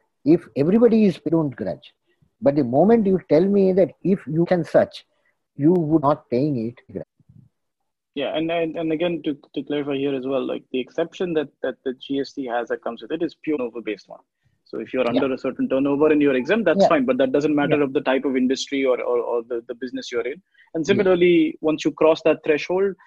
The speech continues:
Speaker 2: doesn't matter again what type of industry you are, you are, you are in.
Speaker 1: And that threshold, technical terms,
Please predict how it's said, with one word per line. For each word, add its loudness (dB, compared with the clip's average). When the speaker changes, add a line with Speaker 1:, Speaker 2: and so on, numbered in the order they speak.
Speaker 2:
doesn't 0
matter 2
again 2
what -2
type 0
of -4
industry -4
you -2
are, -2
you -6
are, -4
you -8
are -6
in. -12
Speaker 1:
And -2
that 2
threshold, 0
technical -2
terms, -4